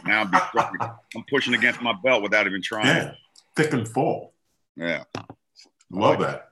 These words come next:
Speaker 2: Love that powerful feeling.
Speaker 1: Yeah.
Speaker 2: Then the mi-, then the minute we were finished, then the minute Mark and I were finished his, what, uh, I don't know, eight sets of singles in the squat.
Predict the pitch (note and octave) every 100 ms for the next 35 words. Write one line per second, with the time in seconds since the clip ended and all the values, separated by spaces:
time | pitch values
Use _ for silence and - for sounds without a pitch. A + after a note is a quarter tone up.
0 | - - F2 A2+ - D#2 D#2 - D#2 D2
1 | D2+ - D#2+ C2 C2+ _ - - F2 A2+
2 | A#2 G#2 C3 C3 A2+ C3+ B2+ A2+ D3+ D3
3 | A2+ A#2+ A#2 - C3 C#3+ A#2+ - - -
4 | - _ _ A#2 B2 A#2 C3 D3 - -
5 | _ _ _ - A2 A2+ C#3+ - A#2 G2+
6 | A2 G2 - - C3 A#2+ A2+ - G#2+ F#2+
7 | F2+ - - F2+ G2+ F#2 - - _ _
8 | _ _ _ _ _ _ _ _ _ _
9 | - A#2 G2 F#2 F2+ F2+ - G#2+ G#2 F2+
10 | F2 F2 G#2+ A2 - A2+ A2 F#2+ - G2
11 | - - A2 G#2 F#2 G#2+ F#2+ F2+ - G#2+
12 | G#2+ G2 G2 -